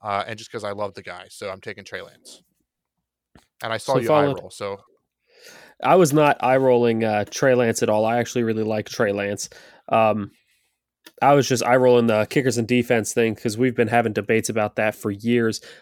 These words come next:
Speaker 2: of whether kickers should even be a part of fantasy or if you should draft them. I know every year people question you because you usually don't even draft a kicker,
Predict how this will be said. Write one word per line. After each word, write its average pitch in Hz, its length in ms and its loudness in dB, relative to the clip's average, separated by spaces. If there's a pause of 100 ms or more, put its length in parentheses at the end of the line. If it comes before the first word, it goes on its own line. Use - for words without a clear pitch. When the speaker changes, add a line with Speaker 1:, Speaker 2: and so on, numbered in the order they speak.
Speaker 2:
of 110 280 0
whether 117 360 4
kickers 123 360 0
should 123 160 0
even 107 200 0
be 117 120 2
a 120 80 2
part 117 240 2
of 113 80 0
fantasy 117 680 2
or 101 140 -2
if - 180 0
you 131 60 -2
should 107 260 -6
draft 120 340 0
them. 113 180 -4 (340)
I 127 100 4
know 131 120 4
every 131 300 2
year 123 200 2
people 113 300 -2
question 120 460 -2
you 117 160 0
because 113 460 -2
you 117 220 0
usually 139 520 0
don't 120 220 2
even 110 200 -4
draft 123 400 0
a 120 60 -2
kicker, 107 480 -2